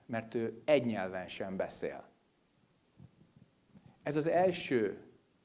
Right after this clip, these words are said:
név és forma kapcsolat, az az alapprojekció, amit az emberek nem is vesznek észre, hiszen az anyanyelvvel tanulod, így kommunikálunk.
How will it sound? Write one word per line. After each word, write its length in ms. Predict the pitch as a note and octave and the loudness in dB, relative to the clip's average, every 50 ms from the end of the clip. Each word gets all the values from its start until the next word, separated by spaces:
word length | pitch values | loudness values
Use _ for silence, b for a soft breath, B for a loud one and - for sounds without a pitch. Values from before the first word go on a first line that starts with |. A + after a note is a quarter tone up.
| _ _ _ _ _ - | _ _ _ _ _ -10
név 440 | - B2 C#3 D3 D#3 D#3 D#3 D3 B2 | -6 -2 -2 0 0 2 2 2 2
és 220 | B2+ A#2 - - - | 2 0 0 -2 -6
forma 480 | - - C#3 C3 B2+ B2 B2 A#2+ G#2+ | -2 0 2 2 2 2 2 0 -2
kapcsolat, 880 | - - A#2+ A#2+ A#2+ - - - A2+ G2 G#2 A#2 D3 F3 E3+ - - - - | -2 -2 -4 -4 -4 -6 -6 -2 0 2 4 6 4 4 2 0 -8 -12 -6
az 180 | - D3+ E3+ E3 | -4 -2 0 2
az 180 | D3 A#2 - - | 2 0 0 -2
alapprojekció, 1080 | - D3 D#3 C#3 B2 A#2 - - - - - C3 B2 A#2 A2+ A#2 - - - C3+ C3+ C3+ | 0 2 4 4 4 2 2 -2 -6 -4 -2 0 0 0 0 -2 -6 -8 -2 0 0 0
amit 180 | B2+ C3+ B2+ | 0 -2 -2
az 100 | C3 A#2+ | -2 -2
emberek 560 | C3+ C3+ D3 C3+ C3 B2 B2 A#2 A2+ - - | -2 -2 -2 0 2 2 2 2 0 -4 -6
nem 140 | B2 C3 D#3+ | -4 -2 0
is 160 | E3+ C3 - | 0 0 0
vesznek 400 | - B2 G#2+ - - - G#2+ - | -2 -4 -4 -4 -4 -8 -4 -2
észre, 280 | C3 B2 A#2+ - - G#2+ | -2 -2 0 -2 -2 -4
hiszen 240 | A2 G#2+ - A2+ A2+ | -4 -4 -4 -4 -4
az 120 | A2+ A2+ | -4 -4
anyanyelvvel 640 | - C3 C#3+ C#3 A#2+ A2 G#2 G2+ G2+ F#2+ G#2 G#2+ G#2 | -4 -4 -4 -2 -2 -2 -2 -4 -4 -4 -4 -4 -6
tanulod, 540 | - - A#2+ A#2 A#2+ A2 G#2+ G#2 - - - - _ _ _ _ _ | -6 -6 -6 -4 -4 -4 -4 -4 -6 -8 -12 -18 _ _ _ _ _
így 200 | - C3+ B2+ - | -2 -2 -2 -2
kommunikálunk. 920 | - B2 A#2 A2+ G#2+ G#2+ G2 - - G2+ G#2 - - - - - - - | -2 -2 -2 -2 -2 -4 -6 -6 -8 -8 -8 -8 -10 -12 -16 -18 -20 -20